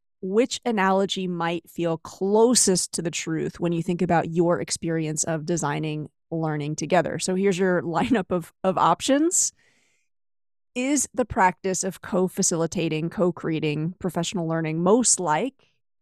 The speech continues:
option A, playing doubles tennis, option B, creating a new arrangement of an old song, option C, gardening in someone else's yard,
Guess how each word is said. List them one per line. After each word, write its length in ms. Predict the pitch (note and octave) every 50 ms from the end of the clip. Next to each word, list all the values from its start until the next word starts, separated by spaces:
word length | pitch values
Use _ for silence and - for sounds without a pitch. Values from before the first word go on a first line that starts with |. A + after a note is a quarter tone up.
| -
option 280 | - D3 - - A3 G3+
A, 260 | G3 F#3+ F#3+ F#3+ G3 - _ _ _ -
playing 300 | - G3 F#3+ F#3+ F#3+ G3
doubles 400 | F#3 F3+ E3+ F3 E3+ E3 D#3+ -
tennis, 640 | - - - A3+ G#3+ G#3+ A3 G#3+ G#3+ - - - - -
option 480 | - A#3 F#3 - - - - F#3+ F#3+ F#3+
B, 460 | E3+ - A3 A#3+ B3+ C4+ C#4 D4 C#4+ _ _ _ _ _ _ _ _ _ _ -
creating 500 | - - G#3 G3 F#3 F#3+ F#3 F#3+ F#3 -
a 120 | - F3 E3+
new 420 | E3+ E3+ F3 F3+ G3 G3+ G#3+ G3+ -
arrangement 640 | G3 F3 E3 E3+ F3 F#3 F#3+ - - A#3+ B3 A#3+ _ _ _ - E3
of 260 | E3 D#3+ D#3+ D#3 _ -
an 120 | F3 E3+ - -
old 260 | D3+ D3+ D#3 D#3+ - - -
song, 600 | - - F3 F#3+ G3+ G#3 G#3+ A3 G#3+ A3+ A3+ A3 _ _ _ _ _ _ _ _ _ _ _ _ _ _ _ _ _ -
option 380 | D#3+ D#3 - - - - F3 E3+
C, 460 | D#3 - - A3+ B3 C4+ C#4+ C#4+ C#4+
gardening 600 | B3 - F#3+ F#3+ G#3+ A#3+ B3 C4 C4 C4+ C4+ C4
in 140 | - G3+ F#3
someone 420 | - - - G3 G#3+ G#3+ A3 A3 -
else's 520 | - F3+ F3+ - - - E3 E3 - -
yard, 720 | E3+ D#3 F#3 F#3 E3+ E3+ G3 A3 B3 C4+ C#4 C#4 B3 G#3+